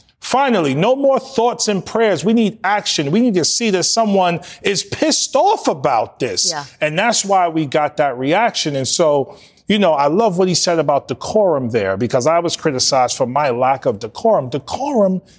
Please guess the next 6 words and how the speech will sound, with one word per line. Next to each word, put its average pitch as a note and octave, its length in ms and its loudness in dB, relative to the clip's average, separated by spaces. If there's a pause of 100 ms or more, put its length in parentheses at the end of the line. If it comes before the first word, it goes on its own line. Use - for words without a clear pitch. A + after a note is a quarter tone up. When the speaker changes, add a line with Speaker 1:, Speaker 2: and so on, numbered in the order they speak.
(140)
Speaker 1:
Children D4 500 -2
are C4 120 2
being C#4 320 0
slaughtered C4 680 -2
by A3+ 140 2
assault A#3 760 -2